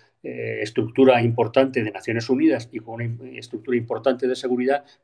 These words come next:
pero trabajando lo más rápidamente posible en ir transfiriendo responsabilidades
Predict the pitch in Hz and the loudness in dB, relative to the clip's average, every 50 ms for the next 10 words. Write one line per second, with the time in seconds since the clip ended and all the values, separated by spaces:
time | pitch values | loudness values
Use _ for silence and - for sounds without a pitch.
0 | _ - - 170 165 151 135 123 117 113 - 160 165 160 147 131 120 117 123 123 | _ -6 -4 -4 -2 -2 -2 -2 -4 -4 -6 -6 -4 -2 -2 -2 -2 -2 -2 -2
1 | 117 135 135 143 135 131 131 135 127 131 127 123 120 - - 143 139 139 143 139 | -2 -4 -4 -4 -4 -4 -4 -4 -6 -6 -8 -10 -10 -10 -10 -8 -6 -6 -8 -8
2 | _ _ _ _ _ _ - 139 131 131 131 - 151 151 151 - 139 135 127 - | _ _ _ _ _ _ -6 -4 -4 -4 -6 -8 -10 -12 -10 -8 -8 -8 -6 -6
3 | - 123 123 135 135 135 135 123 123 120 - - 123 120 120 117 117 117 117 123 | -8 -8 -6 -6 -6 -6 -6 -8 -8 -10 -10 -10 -10 -10 -8 -8 -8 -6 -6 -6
4 | 127 123 127 123 - - | -6 -6 -8 -10 -14 -18